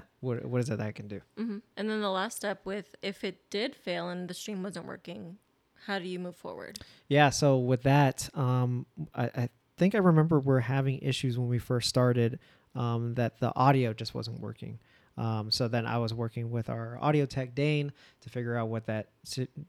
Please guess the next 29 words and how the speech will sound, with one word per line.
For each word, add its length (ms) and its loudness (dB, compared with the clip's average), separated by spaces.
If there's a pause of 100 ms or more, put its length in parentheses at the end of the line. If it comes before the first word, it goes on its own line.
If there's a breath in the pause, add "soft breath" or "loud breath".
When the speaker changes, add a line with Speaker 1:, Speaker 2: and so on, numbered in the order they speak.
Speaker 1:
that 240 -2
situation 500 -2
was 420 8
and 200 -6
to 180 -6
eventually 420 -8
fix 300 -8
that. 180 -6 (300 soft breath)
The 60 -2
other 160 6
one 260 6
was 380 -2 (100)
internet. 360 0 (600)
The 60 -4
internet, 300 0
obviously, 340 0
you 80 -4
need 180 -2
to 60 2
be 220 -6
able 160 -6
to 160 -8
use 340 -4
to 120 -14
be 260 -10
able 100 -4
to 80 -2
stream. 460 0 (420 loud breath)
Um, 400 -4